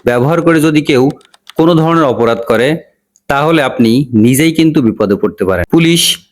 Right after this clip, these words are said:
তৎপরতা শুরু করতে বিলম্ব করবে। আর অনেক সময় জিডি ছাড়া কোনো মামলাও গ্রহণ করা হয় না,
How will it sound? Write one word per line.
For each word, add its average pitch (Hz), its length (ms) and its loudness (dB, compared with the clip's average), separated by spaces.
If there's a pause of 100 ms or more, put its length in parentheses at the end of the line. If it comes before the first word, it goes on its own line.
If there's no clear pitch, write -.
(120)
তৎপরতা 139 460 -2
শুরু 135 220 0
করতে 135 260 0
বিলম্ব 120 420 2
করবে। 123 460 0 (420)
আর 135 240 -4
অনেক 123 320 -2
সময় 123 380 0 (460)
জিডি 143 180 2
ছাড়া 131 500 -4 (140)
কোনো 127 140 0
মামলাও 117 500 2
গ্রহণ 113 340 0
করা 110 260 -2
হয় 95 280 -4
না, 80 200 -8